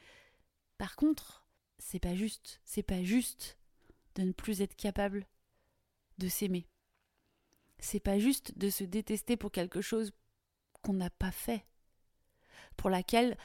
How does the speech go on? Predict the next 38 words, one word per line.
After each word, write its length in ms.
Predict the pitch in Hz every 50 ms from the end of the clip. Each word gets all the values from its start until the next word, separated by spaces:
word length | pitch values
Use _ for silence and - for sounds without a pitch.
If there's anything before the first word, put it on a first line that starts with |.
| - -
ça 180 | - - 202
n'était 240 | 185 180 170 - 190
pas 220 | - - - 226 226
de 60 | 226
notre 240 | 208 175 165 - -
faute, 360 | - - 247 233 - - -
en 40 | -
fait. 400 | - - 175 - - - - - _ _ _ _ _ _ _ _ _ _ _
C'est 200 | - - - 214
cet 300 | - - 202 190 - -
autre, 220 | 262 254 226 - - -
c'est 140 | - - 185
cet 240 | - - - - -
agresseur 680 | 190 185 185 170 180 190 185 - 269 254 220 - - -
qui 140 | - - 175
devrait 260 | 175 180 170 175 165
se 120 | - -
détester, 640 | - 160 156 190 180 - 190 185 - - - 180 175 - - - - - -
qui 100 | - 196
devrait 460 | 170 202 202 196 175 180 180 185 180 - - - - - - -
plus 220 | - 254 247 202
être 140 | 202 185 -
capable 380 | - - 202 196 214 202 185 180
de 60 | 185
se 100 | - -
regarder 360 | - 185 175 175 175 190 190
dans 200 | 180 185 175 170
un 60 | 175
miroir. 520 | 170 175 175 170 170 175 170 - - - _ _ _ _ _ _ _ -
C'est 140 | - 185
lui. 260 | 190 226 262 247 - - - _ _ _ _ _ _ _ - - _ _ _ _ _ _ _ _ _ _ _ _ _ _ _ -
Pourquoi 260 | - - - - 240 214
c'est 160 | - - 190
à 40 | 190
nous 140 | 190 196
que 80 | 190 -
ça 140 | - 175 160
arrive ? 280 | 160 165 165 160 156